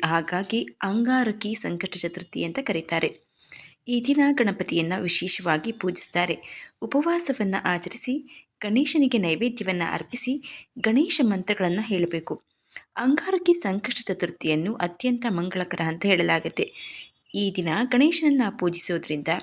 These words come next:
ಸಕಲ ಇಷ್ಟಾರ್ಥ ಈಡೇರುತ್ತೆ, ದುಃಖಗಳು ದೂರವಾಗುತ್ತೆ, ಜೀವನದಲ್ಲಿ ಸಂತೋಷ, ಸಮೃದ್ಧಿ ನೆಲೆಸುತ್ತೆ. ಈ ದಿನ ಪೂಜೆಗೆ ಶುಭ ಮುಹೂರ್ತವಿರುತ್ತೆ. ಆ ಮುಹೂರ್ತದಲ್ಲಿ ಪೂಜೆ ಮಾಡೋದ್ರಿಂದ ಫಲಪ್ರದ.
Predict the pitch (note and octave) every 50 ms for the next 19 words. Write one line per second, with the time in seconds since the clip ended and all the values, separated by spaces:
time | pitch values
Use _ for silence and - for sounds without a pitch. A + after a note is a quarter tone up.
0 | - _ _ _ _ - _ _ - - - A3+ A3+ - G3 F#3+ F3 F3+ F#3 -
1 | - - B3+ C#4 C#4 - - G3 G3+ - - - F3+ F3 F3 E3 D#3+ D#3+ D#3 -
2 | - D#3 - - - F#3 G3+ A#3+ A#3+ A#3+ - D#4 F4 E4 D#4 C4+ - G3+ F#3+ F#3
3 | F#3 E3+ E3+ D#3+ D#3+ E3+ - - - - - - - - - - - - - _
4 | _ _ _ _ - G3+ - C4 C#4+ D4+ E4+ F4+ F#4 F4+ E4+ D#4+ E4 E4 E4 -
5 | - - E3 E3+ E3+ F#3 E3+ E3+ - - E3+ D#3+ - - - - F3 F3+ A3+ A#3+
6 | D#4+ C#4+ G3+ F#3+ B3 B3+ G#3 D#3+ D#3 - - - - - - - - - _ _
7 | _ _ _ _ - - - - _ _ _ - C4+ D#4 E4+ - F4 F4+ E4 D#4+
8 | F4 - - - A3 B3 D4 D4+ - D4+ - C#4 B3+ - - E3+ G3+ G3 F#3+ F3
9 | F3 F#3 F3+ - - D#3 D3 D3 D3 D3+ - - - - - _ - G#3 G#3+ G#3
10 | G3 F3+ D#3 F3 E3+ E3+ - D#3+ - G#3 B3 C#4+ C#4 - F#3 G3 F#3+ - C4+ C#4
11 | C#4 A#3 G3+ F3 D#3+ - - C4+ C4+ - D4+ D4+ - G#3 F#3+ F#3 - - D#3+ C3+